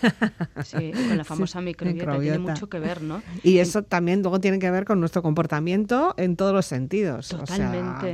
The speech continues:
Speaker 1: totalmente.
Speaker 2: relación, incluso hasta no ra-, pueden, pueden mejorar nuestras relaciones sexuales, incluso, ¿no? ¿O qué?
Speaker 1: Claro, sí,
Speaker 2: También.
Speaker 1: sí, sí.
Speaker 2: Ah,
Speaker 1: Claro,
Speaker 2: pues
Speaker 1: sí,
Speaker 2: venga.
Speaker 1: sí, sí, sí.
Speaker 2: <laughs>
Speaker 1: O sea, se está viendo que, que,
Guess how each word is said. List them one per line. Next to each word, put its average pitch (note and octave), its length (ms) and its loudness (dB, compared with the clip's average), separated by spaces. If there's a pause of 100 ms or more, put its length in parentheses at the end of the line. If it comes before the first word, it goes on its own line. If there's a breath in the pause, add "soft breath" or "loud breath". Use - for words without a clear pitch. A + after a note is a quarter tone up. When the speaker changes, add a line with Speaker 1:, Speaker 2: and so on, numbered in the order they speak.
(160)
Speaker 1:
totalmente. D#3 240 0
Speaker 2:
relación, E3+ 600 0
incluso F3+ 340 0
hasta E3+ 180 0
no F#3 120 2
ra-, F3 200 4 (300)
pueden, A#3 240 4
pueden D4+ 240 4
mejorar C#4 400 2
nuestras A3+ 300 0
relaciones F#3+ 340 0
sexuales, G#3 540 -2
incluso, E3+ 360 -2
¿no? A#3 200 0
¿O A3+ 100 -2
qué? F3 160 -2
Speaker 1:
Claro, D#3+ 400 -8 (100)
sí, - 140 -10
Speaker 2:
También. F#3 340 4
Speaker 1:
sí, E3+ 180 -6
sí. - 80 -14
Speaker 2:
Ah, A#3 100 4
Speaker 1:
Claro, F#3 200 2
Speaker 2:
pues C#3+ 120 0
Speaker 1:
sí, F#3+ 60 2
Speaker 2:
venga. A#3 120 2
Speaker 1:
sí, A#3+ 220 4
sí, - 200 0
sí. A#3+ 260 4
Speaker 2:
<laughs> G#3+ 440 0
Speaker 1:
O - 20 -4
sea, A#3 140 2
se G#3 80 0
está G#3+ 220 2
viendo C4 360 4
que, A#3+ 360 -2
que, F#3 500 -4